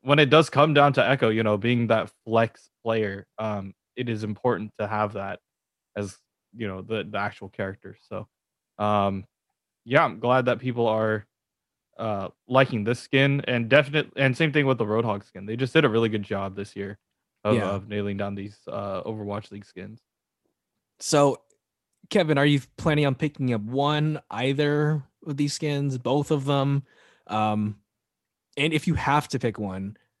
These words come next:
Speaker 2: which one would you pick? Because I'm in the position where I have to pick one. <laughs>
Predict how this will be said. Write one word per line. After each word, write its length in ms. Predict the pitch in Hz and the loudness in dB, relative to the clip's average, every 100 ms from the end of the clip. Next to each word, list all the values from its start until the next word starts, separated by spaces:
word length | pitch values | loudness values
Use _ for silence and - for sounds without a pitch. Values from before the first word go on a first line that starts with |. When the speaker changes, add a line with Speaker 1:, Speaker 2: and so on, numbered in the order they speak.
| _ | _
Speaker 2:
which 340 | 120 127 139 143 | -4 0 2 2
one 80 | 127 | 0
would 140 | 107 | -2
you 80 | 110 | -4
pick? 240 | - 110 | -4 -4
Because 240 | - 107 107 | -4 -4 0
I'm 240 | 139 139 | 2 4
in 120 | 123 | 2
the 80 | 107 | -2
position 480 | 107 117 123 - 98 | -4 -2 -2 -2 -6
where 120 | 107 | -4
I 60 | 107 | -2
have 220 | 131 110 | -2 -4
to 100 | 98 | -4
pick 240 | 123 107 | -4 -2
one. 400 | 113 113 90 110 - - | -2 -2 -4 -14 -18 -6
<laughs> 80 | - | -6